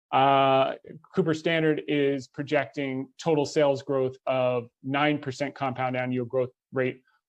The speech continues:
over that period. And that's what gets us to three point four billion dollars with double-digit ebitda margins.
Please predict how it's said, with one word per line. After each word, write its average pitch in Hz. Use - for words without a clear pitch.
over 160
that 139
period. 139
And 135
that's 156
what 143
gets 143
us 143
to 135
three 160
point 156
four 143
billion 139
dollars 180
with 139
double-digit 135
ebitda 160
margins. 151